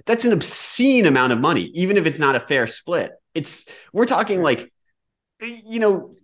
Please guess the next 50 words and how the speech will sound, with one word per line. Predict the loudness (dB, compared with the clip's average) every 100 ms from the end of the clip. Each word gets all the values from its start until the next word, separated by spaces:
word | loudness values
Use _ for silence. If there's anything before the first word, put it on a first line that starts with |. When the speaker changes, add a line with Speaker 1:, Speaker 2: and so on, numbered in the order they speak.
| -10
Speaker 2:
I | -4
Speaker 1:
hedge | 0 2
Speaker 2:
don't | 2
Speaker 1:
fund | 4 2
C | 0 -6 -4
E | 2
O | 4
money. | 4 2 -2 -10 -16 -18
Speaker 2:
<laughs> | -18 -8
I | -2
don't, | -2 -2
and, | -4 -10 -10
and | -10 -10 -10
hedge | -8 -8 -8
fund | -8 -4 -2 -4
C | -6 -4
E | -2
Os | -4 -2
don't | -4
deserve | -4 -4 -4 -2
it, | -6 _ -20 -10
and | -4 -2
the |
Speaker 1:
Yeah. | 2
Speaker 2:
basketball | 0 2 -2
players | 0 -2 -2
do. | 0 0 -2 -12
<laughs> | -16 -6
But | -2 0 0 -2 0 0 0
I | 0 4
don't, | 4 2
I | 0
don't | 0 0
disagree | -4 -4 -4 -2
with | -2 -4
you. | -8
But | -4
I | -2
think | -2 -6
th-, | -18 -20 -4
for | -2
me, | 0 0 -2 -4
the | -6
question | -2 -2 0 -2
is, | -2 -4 _ _ _ _ _ _
what | -16 2 4 4
are | 2
you | -2
paying | -4 -4 -4 -8
for? | -16